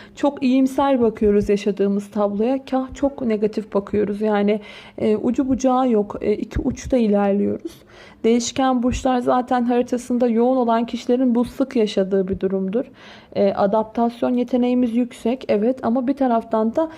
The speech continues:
sabit ve stabil kalamıyoruz. Bu durumda aslında buna benzerlik göstermekte akşam saatlerinden itibaren. Yani ne hissedeceğimizi, ne duyumsayacağımızı,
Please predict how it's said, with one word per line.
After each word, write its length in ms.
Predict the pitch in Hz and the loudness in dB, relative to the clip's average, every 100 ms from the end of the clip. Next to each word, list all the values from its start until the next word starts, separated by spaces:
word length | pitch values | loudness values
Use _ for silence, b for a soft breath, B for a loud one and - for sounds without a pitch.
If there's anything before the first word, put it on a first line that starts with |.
| B B | B B
sabit 560 | - - 220 240 302 262 | -8 0 2 2 0 0
ve 80 | 254 | -2
stabil 380 | - 269 262 | 0 0 2
kalamıyoruz. 800 | 311 - 262 247 202 196 - - - B B - | 0 0 0 2 0 -2 -6 -12 -14 B B -4
Bu 120 | - 226 | -2 2
durumda 340 | 277 262 330 | 2 2 2
aslında 460 | 285 269 277 311 262 | 2 0 0 2 2
buna 220 | 269 240 | 2 4
benzerlik 580 | 233 226 226 220 214 208 | 4 4 2 2 0 0
göstermekte 640 | 185 185 185 175 208 320 | 0 0 0 0 -2 -2
akşam 380 | 285 - 262 233 | -2 -2 -2 0
saatlerinden 640 | - 202 202 196 190 180 | 0 -2 2 2 2 2
itibaren. 640 | 220 254 - 196 208 240 262 | 0 -2 -2 0 2 2 0
Yani 300 | 254 247 240 | 0 2 2
ne 80 | 262 | 2
hissedeceğimizi, 840 | 262 254 247 240 240 247 247 240 | 0 0 0 0 2 0 0 0
ne 160 | 247 220 | 0 0
duyumsayacağımızı, 1040 | 247 240 240 247 240 247 240 240 233 240 | 0 -2 -2 -4 -2 0 0 0 0 -2